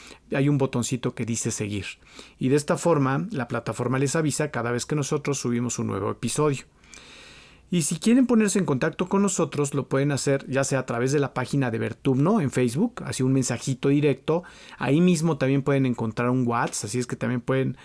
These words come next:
pueden hacerlo por, por ese medio. O pueden escribirme un correo al correo adolfo arroba conversa punto m x. Conversa se escribe así como conversar, pero sin la R final. Y bueno, ahora sí,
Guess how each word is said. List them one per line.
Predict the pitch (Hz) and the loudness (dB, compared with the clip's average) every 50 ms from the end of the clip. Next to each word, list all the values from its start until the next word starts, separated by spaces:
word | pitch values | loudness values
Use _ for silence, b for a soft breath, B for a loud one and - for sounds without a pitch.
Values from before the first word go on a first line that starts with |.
| B B B B | B B B B
pueden | - 147 143 139 135 | -2 0 2 2 2
hacerlo | 127 - - 139 127 131 120 - | 2 2 0 0 0 0 -2 -4
por, | 135 113 113 110 | -6 -6 -6 -6
por | - - 117 117 | -6 -4 -2 -2
ese | 123 - 160 | -2 0 0
medio. | 160 160 151 131 139 170 196 - B B B B B B B B | 0 2 2 2 2 2 0 -2 B B B B B B B B
O | 180 180 202 214 208 | 2 4 4 4 4
pueden | - 165 160 151 156 151 | 4 2 2 2 2 0
escribirme | 139 - - 139 139 135 135 131 143 | -2 -2 0 0 2 2 2 2 2
un | 147 139 | 0 2
correo | 147 156 147 147 147 139 135 135 143 220 233 240 | 0 0 2 2 4 4 4 4 2 0 -2 -6
al | - - 127 127 131 139 135 - | -6 -4 -2 -2 -2 -2 -4 -4
correo | 127 120 120 123 123 123 131 - | -2 -2 0 0 2 0 0 -2
adolfo | - - 120 117 139 160 180 175 147 - 175 185 202 - - - | -4 -4 0 2 2 4 4 2 0 0 0 0 0 -2 -4 -6
arroba | - 120 113 110 120 123 127 123 117 | -4 -4 -2 0 2 2 2 0 0
conversa | - - 113 117 117 143 156 160 147 - - 170 170 170 - | -2 -2 0 2 2 2 2 0 0 -2 -2 -2 -2 -2 -4
punto | 135 131 131 120 - 127 | -2 -2 -2 0 0 0
m | 120 120 120 120 117 113 113 | 0 0 0 0 0 -2 -4
x. | 113 - - - - - - - B B B B B B B B | -4 -6 -10 -12 -12 -12 -14 -14 B B B B B B B B
Conversa | - 131 127 127 131 165 185 180 - 202 - | -2 0 2 4 4 4 4 4 2 0 0
se | 139 | -2
escribe | 127 - - 139 139 | -2 -2 0 2 2
así | 131 123 147 | 2 0 0
como | 139 147 143 127 117 | 0 0 0 0 0
conversar, | - - 160 180 185 180 160 139 - 143 139 147 - - | 0 0 2 4 4 2 2 0 0 0 0 -2 -2 -2
pero | - 127 127 131 | -2 -2 -2 -2
sin | 131 - 147 143 143 | -2 0 0 0 2
la | 143 147 151 - - _ | 2 0 -2 -4 -8 _
R | - - 110 113 110 113 110 | -6 -4 -4 -2 -2 -4 -2
final. | - 120 120 123 123 120 123 - B B B B B B B B B B B B B B B B B B | -2 0 0 0 0 -2 -4 -6 B B B B B B B B B B B B B B B B B B
Y | 175 175 | 0 4
bueno, | 214 247 240 202 - - - | 4 6 4 4 2 -2 -6
ahora | - 135 117 120 127 | -4 0 0 0 0
sí, | 127 - 170 160 | 0 0 0 0